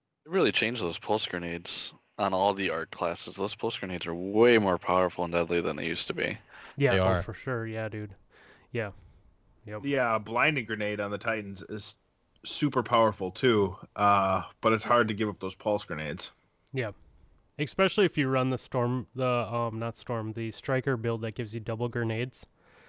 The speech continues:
Speaker 4: Yeah.
Speaker 2: We, we played some teams where two, they'd, there'd be two Strikers and they push together and they both throw a grenade,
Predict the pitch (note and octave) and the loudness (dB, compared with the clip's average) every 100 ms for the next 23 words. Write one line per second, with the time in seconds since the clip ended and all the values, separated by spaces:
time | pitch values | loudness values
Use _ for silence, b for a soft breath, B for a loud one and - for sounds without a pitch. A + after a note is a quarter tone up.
0 | b F3 - - b b b b b b | b -12 -12 -12 b b b b b b
1 | _ B2 D3+ F3 D#3 E3+ - F3+ C#3+ D#3+ | _ 4 6 6 4 4 8 6 8 6
2 | C#3 D#3 D3 C3 C3 B2+ - E3 D3 C#3 | 8 8 8 6 4 4 2 0 0 0
3 | A2+ D3 B2+ C#3+ C3 C#3+ - D3+ - - | 6 4 6 4 6 4 2 -4 -2 0
4 | B2+ C3+ C3 A2+ B2+ B2+ - C#3+ - C#3+ | 2 4 0 2 2 0 0 -2 0 0
5 | A#2 A#2+ C3+ A#2 A2+ G#2 A#2 A#2 - A#2+ | 4 6 6 4 2 0 0 0 -2 2
6 | A#2+ A2+ A2+ A2 A2+ A2+ G#2+ | 2 2 0 2 2 2 -2